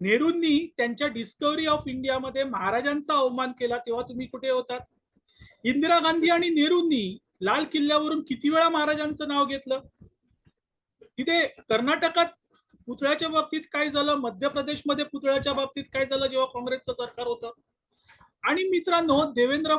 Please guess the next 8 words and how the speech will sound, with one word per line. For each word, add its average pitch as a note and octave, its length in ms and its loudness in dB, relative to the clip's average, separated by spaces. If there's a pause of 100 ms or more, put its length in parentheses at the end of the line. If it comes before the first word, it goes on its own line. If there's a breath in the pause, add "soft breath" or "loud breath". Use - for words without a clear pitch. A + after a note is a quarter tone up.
फडणवीस B3+ 680 -4 (800)
त्या C#4+ 380 2
याच्यामध्ये A#3 840 -2
एक C4 200 -4 (340)
वाक्य F#3+ 380 -4
बोलले A3 300 0
आहेत G3 180 -2
बघा, F#3 180 -6